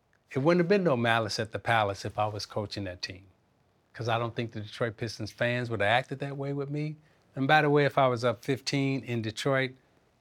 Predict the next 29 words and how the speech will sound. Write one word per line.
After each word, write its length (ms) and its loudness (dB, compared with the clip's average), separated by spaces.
I 80 6
wouldn't 320 4
have 100 2
had 240 2
my 180 0
starters 560 2
out 220 0
on 160 -4
the 80 -8
floor 520 -2
at 160 2
that 180 -2
time. 280 -10
I 40 -18
just 260 -2
wouldn't. 240 -2
I, 240 0
I 80 2
definitely 400 2
wouldn't 180 -6
have 160 -2
had 160 -2
Artest 340 -4
in 100 -12
the 40 -16
game 300 -14
at 80 -20
that 180 -12
time, 240 -12